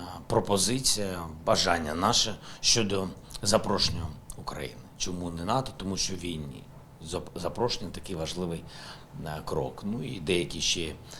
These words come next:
економічні і інші пропозиції. До речі, план, який ми пропонували, ми пропонували його додавати, доповнювати партнерам, особливо з точки зору санкційної політики. Тут бажано хотіло би чути їх пропозиції.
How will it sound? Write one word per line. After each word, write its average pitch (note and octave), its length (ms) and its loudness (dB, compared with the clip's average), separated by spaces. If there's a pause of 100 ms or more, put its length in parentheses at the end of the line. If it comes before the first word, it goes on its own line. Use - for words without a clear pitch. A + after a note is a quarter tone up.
(180)
економічні F#2 840 -2 (100)
і F#2 60 -6
інші F2 340 -2 (100)
пропозиції. E2 800 -2 (640)
До E2+ 200 2
речі, F2 340 4
план, E2+ 360 2
який F2 260 -4
ми E2+ 180 -2
пропонували, E2 800 -4 (140)
ми G2+ 140 4
пропонували D#2+ 600 -2
його D#2 200 -2
додавати, F#2 720 0
доповнювати A2+ 840 -2 (280)
партнерам, A2+ 600 0 (500)
особливо G2 640 2
з - 220 4
точки G2+ 360 -2
зору D#2+ 360 -4 (240)
санкційної A#2 680 4
політики. G#2 680 -8
Тут G2+ 140 -10 (220)
бажано F#2 400 0
хотіло F2+ 400 -8
би E2+ 160 -8 (420)
чути G2 340 2
їх F#2 220 -2
пропозиції. - 760 -8